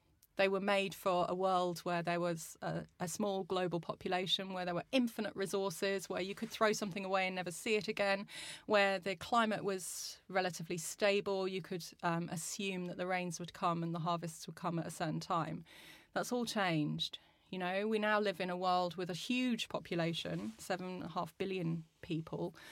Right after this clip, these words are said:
We have limited resources. Um, we have a very unstable and unreliable climate now, which, and global warming. And we know that when we fish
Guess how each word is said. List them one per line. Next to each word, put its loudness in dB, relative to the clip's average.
We -4
have 0
limited 4
resources. -2
Um, 2
we 2
have -2
a 4
very 6
unstable 2
and -2
unreliable 2
climate 2
now, 2
which, -4
and -4
global 2
warming. 0
And 8
we 6
know 8
that 4
when 2
we 0
fish 2